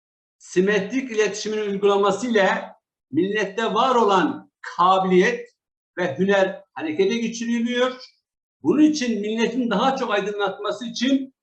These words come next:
çaba gösteriliyordu. Hafızasında binlerce yılın tarih ve medeniyet hatırasını yaşayan Türk milletini harekete geçirmek için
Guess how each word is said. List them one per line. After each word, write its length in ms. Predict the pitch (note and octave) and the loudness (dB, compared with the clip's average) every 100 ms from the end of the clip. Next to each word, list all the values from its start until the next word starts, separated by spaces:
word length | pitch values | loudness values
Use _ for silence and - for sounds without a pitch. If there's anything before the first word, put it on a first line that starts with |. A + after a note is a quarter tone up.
| _ | _
çaba 260 | C3 G#3+ | -10 -8
gösteriliyordu. 840 | - B2 - F#2 F2 F2 F2 - E2 _ _ _ _ _ _ _ _ _ _ _ _ | -6 -8 -8 -10 -10 -10 -10 -12 -20 _ _ _ _ _ _ _ _ _ _ _ _
Hafızasında 1200 | - - E3+ G#3+ F#3+ B3 B3 B3 B3 B3+ B3+ - - - - | -16 -4 0 0 0 0 0 0 2 4 4 4 0 -10 -10
binlerce 600 | D#3+ A#3 A#3 B3 C4 B3+ | 0 4 6 4 2 0
yılın 440 | A#3 B3 A3+ - | -2 -2 -2 -4
tarih 480 | G3 G#3 A3 C4+ F#3+ | 0 2 2 0 -2
ve 100 | A#3+ | -4
medeniyet 600 | G#3+ G#3+ G#3+ A#3 C4 - | -4 -6 -6 -2 -4 -2
hatırasını 560 | G#3+ G#3 G#3+ G#3+ - A3+ | -6 -6 -6 -8 -8 -6
yaşayan 720 | G#3 - G#3+ G#3 F3+ - - _ _ | -4 -4 -2 0 0 -2 -10 _ _
Türk 280 | - A#3+ G#3+ | 0 0 0
milletini 720 | G#3 G3 F#3+ G3 A3 B3 - - _ _ _ - D#3 | -2 0 2 4 6 4 0 -12 _ _ _ -8 -2
harekete 440 | F#3 F#3+ A3 A3+ | 0 2 2 0
geçirmek 500 | G#3+ - G#3+ B3 - | -2 -2 0 0 0
için 540 | - A3 C4 C4+ - | -2 0 0 0 -6